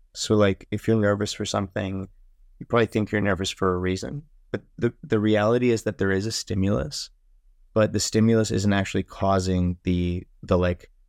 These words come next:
the, like, direction of the feeling, the valence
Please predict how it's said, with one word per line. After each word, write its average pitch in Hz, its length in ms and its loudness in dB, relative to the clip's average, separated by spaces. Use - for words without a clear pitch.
the, 101 100 0
like, 90 240 -2
direction 92 540 -2
of 92 120 -12
the - 60 -10
feeling, 98 380 -6
the 92 80 -2
valence 95 640 -2